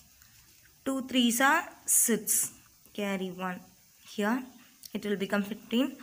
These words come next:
Two sevens are fourteen. Here it will become ten.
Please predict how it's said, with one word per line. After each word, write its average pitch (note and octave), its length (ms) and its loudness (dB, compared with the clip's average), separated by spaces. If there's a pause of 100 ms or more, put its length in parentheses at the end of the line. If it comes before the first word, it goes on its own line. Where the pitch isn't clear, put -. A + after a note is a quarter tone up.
(280)
Two C#4+ 160 2
sevens B3+ 420 4
are D4 220 8 (320)
fourteen. A3 760 -2 (420)
Here A3+ 240 -2
it G#3 160 -6
will F#3+ 160 -4
become F#3+ 340 -6
ten. A#3 400 0